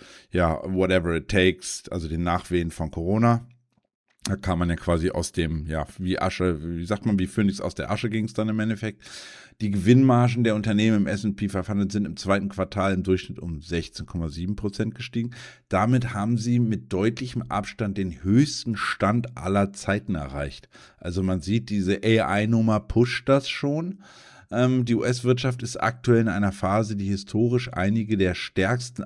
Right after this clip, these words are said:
Aktienmarktrallyes hervorgebracht haben. Ähm, und der I S M Manufacturing P M I für die U S A stieg, wie du ja bereits erwähnt hattest, im Juli auf fünfundfünfzig Komma sechs und übertraf damit die Erwartung von vierundfünfzig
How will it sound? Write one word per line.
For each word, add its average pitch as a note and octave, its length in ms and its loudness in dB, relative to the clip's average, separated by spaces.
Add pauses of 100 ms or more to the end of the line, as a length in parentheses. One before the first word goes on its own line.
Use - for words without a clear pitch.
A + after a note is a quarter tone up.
Aktienmarktrallyes G2 960 -2
hervorgebracht F#2 720 -6
haben. A#2 320 -4 (540)
Ähm, A2 400 0
und G#2+ 200 -2
der G2 160 2 (280)
I A2+ 120 4
S A#2 160 -2
M A#2 240 0
Manufacturing A#2 680 0
P A2+ 140 0
M G#2+ 100 2
I G#2+ 80 2
für G#2 160 -6
die G2+ 80 0
U G2 60 0
S G2+ 100 -6
A G#2 160 -2
stieg, A#2 460 -6
wie F#2 100 -6
du F2+ 100 0
ja E2+ 120 2
bereits E2 300 -2
erwähnt F2+ 300 -4
hattest, G#2+ 280 -4
im F#2+ 80 -4
Juli G2 240 0
auf F2+ 80 -6
fünfundfünfzig - 580 -8
Komma F2 240 -2
sechs G#2+ 320 -4 (380)
und A2+ 80 -2
übertraf G2 480 0
damit A2+ 260 0
die G2+ 60 0
Erwartung F2+ 480 0
von F2 180 -6
vierundfünfzig - 720 -6